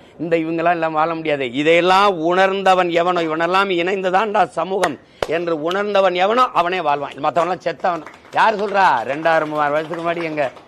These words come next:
எங்க முன்னோன் வள்ளுவ பெருமானார் தந்த மறைமொழி சொல்லுது, "ஒத்ததறிவார் உயிர் வாழ்வார், மற்றெல்லாம் செத்தாரில் வைக்கப்படும்டான்ற, பிணம்டா அவன்லாம்னு." அந்த இடத்துல நிராகரிக்கப்பட்ட தமிழ் சமூகத்திற்கு, இந்த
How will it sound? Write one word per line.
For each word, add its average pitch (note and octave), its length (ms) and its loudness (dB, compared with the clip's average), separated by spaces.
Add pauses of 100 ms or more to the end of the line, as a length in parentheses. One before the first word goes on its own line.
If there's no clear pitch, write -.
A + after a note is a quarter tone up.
(180)
எங்க D3 260 -2
முன்னோன் E3 420 -2
வள்ளுவ D#3+ 240 0
பெருமானார் D3 540 -4
தந்த D3 240 -4
மறைமொழி C#3+ 540 -4
சொல்லுது, A2 280 -6
"ஒத்ததறிவார் D3 800 -2 (280)
உயிர் A2+ 260 -8
வாழ்வார், G#2+ 680 -4
மற்றெல்லாம் C#3+ 640 -4 (280)
செத்தாரில் B3+ 520 4
வைக்கப்படும்டான்ற, D3 840 -4
பிணம்டா F#3 440 0
அவன்லாம்னு." B2 400 -10 (580)
அந்த F#3 380 2
இடத்துல A3+ 320 2
நிராகரிக்கப்பட்ட G3 960 2
தமிழ் E3 260 -4
சமூகத்திற்கு, C3+ 640 -6
இந்த B2+ 180 -2